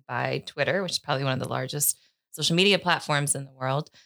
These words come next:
Um, and it, it's raising a lot of interesting questions. I mean, there's just the value of the sale itself, which is about forty-four billion. So I've seen a lot of conversations online about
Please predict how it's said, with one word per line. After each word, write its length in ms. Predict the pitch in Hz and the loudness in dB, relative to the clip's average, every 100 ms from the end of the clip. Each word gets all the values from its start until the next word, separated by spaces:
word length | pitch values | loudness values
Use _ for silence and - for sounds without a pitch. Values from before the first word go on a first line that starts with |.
| _ _ _ _ | _ _ _ _
Um, 220 | 156 160 160 | 2 4 6
and 80 | |
it, 220 | 180 180 - | 4 0 0
it's 220 | 185 - | 2 4
raising 240 | 254 330 269 | 4 4 6
a 20 | |
lot 120 | 202 | 6
of 60 | 185 | 6
interesting 320 | 190 180 165 | 4 4 4
questions. 460 | 156 135 - 131 151 | 2 2 4 4 4
I 40 | |
mean, 320 | 151 139 139 | 6 4 4
there's 420 | 139 139 135 - - | 4 2 2 0 -2
just 340 | 160 151 - | 0 0 0
the 240 | 139 143 147 | 0 2 2
value 400 | 160 156 160 151 | 4 4 4 4
of 120 | 143 | 2
the 80 | 147 | 0
sale 280 | 147 139 | 2 2
itself, 380 | 143 - 196 196 | 4 2 2 0
which 120 | 180 - | 0 0
is 60 | |
about 180 | - 117 | 2 0
forty-four 460 | - 160 151 139 143 | -2 -4 -2 -2 0
billion. 560 | 175 170 165 156 156 | 2 4 6 6 4
So 120 | 147 | 2
I've 120 | 139 - | 0 -2
seen 140 | 143 | -2
a 40 | 139 | 0
lot 140 | 135 | 2
of 60 | 135 | 2
conversations 680 | 156 139 139 143 - 135 | 0 2 2 0 0 0
online 340 | 135 135 135 139 | 0 0 0 0
about 420 | 131 131 127 | 0 0 0